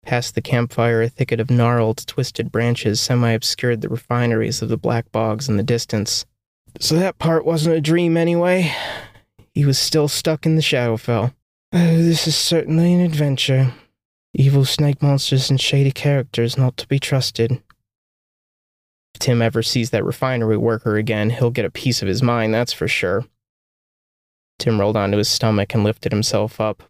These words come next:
but felt horribly dizzy once he stood. Too dizzy. "Oh, no," was all he could say before he heaved a vile spew of sick into the fire.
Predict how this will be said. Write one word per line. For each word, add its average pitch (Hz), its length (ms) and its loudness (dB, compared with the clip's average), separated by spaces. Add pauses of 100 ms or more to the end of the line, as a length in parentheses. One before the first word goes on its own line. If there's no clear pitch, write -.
but 107 160 -2
felt 120 300 -4
horribly 120 520 0
dizzy 120 340 2
once 110 220 0
he 113 80 -2
stood. 120 440 -2 (960)
Too 180 240 0
dizzy. 120 400 2 (600)
"Oh, 285 480 0
no," 262 920 0 (120)
was 147 220 2
all 135 160 2
he 131 100 0
could 127 140 -2
say 123 240 0
before 127 320 0
he 127 140 4
heaved 127 440 0
a 117 60 0
vile 117 340 0
spew 113 440 0
of 92 120 -2
sick - 320 -2
into - 200 -4
the - 120 -4
fire. - 460 -4